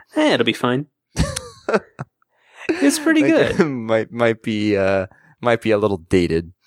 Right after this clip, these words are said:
Speaker 1: Yeah, but anyway, there, there was a, there was a nice, decent, uh, squabble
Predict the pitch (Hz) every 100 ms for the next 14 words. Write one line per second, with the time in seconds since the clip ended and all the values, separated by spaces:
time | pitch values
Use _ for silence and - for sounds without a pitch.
0 | _ _ - - _ 233 220 220 - 233
1 | 190 139 110 131 160 165 135 127 123 127
2 | 117 117 110 - 117 117 113 71 - -
3 | - - - - 110 110 107